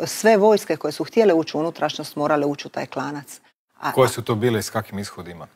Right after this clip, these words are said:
Speaker 1: Pa Rimljani su sve vojske, znači od Julija Cezara koji je poslao vojsku Aula Gabinija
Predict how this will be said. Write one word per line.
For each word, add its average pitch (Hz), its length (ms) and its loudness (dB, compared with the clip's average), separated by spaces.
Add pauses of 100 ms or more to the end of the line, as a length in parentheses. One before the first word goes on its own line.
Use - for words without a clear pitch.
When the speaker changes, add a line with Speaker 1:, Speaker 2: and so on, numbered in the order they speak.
(480)
Speaker 1:
Pa 180 180 4
Rimljani 262 520 6
su 233 380 6
sve 233 380 2
vojske, 156 400 2
znači 165 280 -2
od 160 80 0
Julija 180 300 6
Cezara 151 600 0 (120)
koji 151 120 2
je 143 80 2
poslao 151 560 0
vojsku 151 360 0
Aula 151 320 2
Gabinija 190 640 4